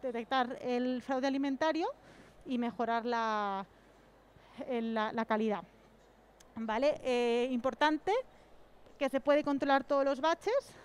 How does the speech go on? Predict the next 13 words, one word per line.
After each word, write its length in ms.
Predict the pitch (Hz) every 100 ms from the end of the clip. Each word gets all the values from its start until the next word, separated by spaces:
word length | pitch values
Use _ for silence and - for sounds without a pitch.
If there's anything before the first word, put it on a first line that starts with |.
| - - - - -
que, 220 | 233 254
perdón, 320 | 247 220 240
todos 220 | 240 262 262
los 160 | 269
lotes, 440 | 320 339 381 508 - - - -
y 100 | 262
que 80 |
al 120 | 254 254
final 320 | 262 269 311
es-, 180 | 269 277
estás 240 | 262 277 302
ac-, 240 | 294 269
estás 480 | 247 285 277 294